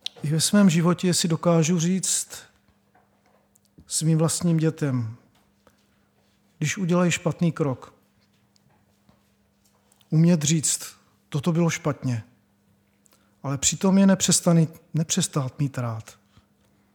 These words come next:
Mít je rád pořád dál, ale aby věděli,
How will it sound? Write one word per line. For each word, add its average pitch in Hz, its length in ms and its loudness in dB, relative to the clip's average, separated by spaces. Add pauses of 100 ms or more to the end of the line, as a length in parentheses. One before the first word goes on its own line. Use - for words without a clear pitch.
(460)
Mít 147 200 -2
je 165 180 2
rád 160 260 4
pořád 160 360 2
dál, 147 420 0 (920)
ale 147 140 2
aby 170 240 6
věděli, 160 540 2